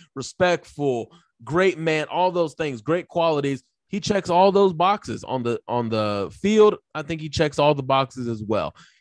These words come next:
He's flirted with the M V P conversation here and there. We are a separate conference team, so getting him is a good possibility.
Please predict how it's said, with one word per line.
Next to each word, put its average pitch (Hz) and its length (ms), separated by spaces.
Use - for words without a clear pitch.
He's 139 240
flirted 175 420
with 160 160
the 139 80
M 160 160
V 151 140
P 160 240
conversation 151 680
here 147 300
and 147 120
there. 143 300
We 139 280
are 165 540
a 147 400
separate 156 540
conference 151 520
team, 170 340
so 123 580
getting 147 300
him 160 360
is 147 240
a 147 100
good 139 320
possibility. 143 880